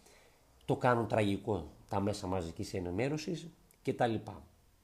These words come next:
Αφού λοιπόν είδαμε ότι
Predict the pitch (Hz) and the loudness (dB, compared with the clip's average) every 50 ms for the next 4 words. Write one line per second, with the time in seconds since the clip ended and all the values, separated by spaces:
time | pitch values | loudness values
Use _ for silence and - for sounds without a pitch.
0 | _ _ _ _ _ _ _ _ _ _ - - - - - - - - - - | _ _ _ _ _ _ _ _ _ _ -20 -20 -20 -20 -20 -20 -20 -12 -6 -4
1 | 98 98 - 185 214 208 - - 190 196 185 185 - - 190 165 123 113 92 85 | -4 -2 0 2 2 2 2 2 0 0 -2 -2 0 0 0 2 2 2 2 0
2 | 82 76 73 - - - - - - - - - - - - 101 - - 95 82 | -2 -6 -8 -10 -16 -20 -20 -20 -20 -20 -20 -20 -12 -8 -6 -4 -2 -2 -4 -4
3 | - | -4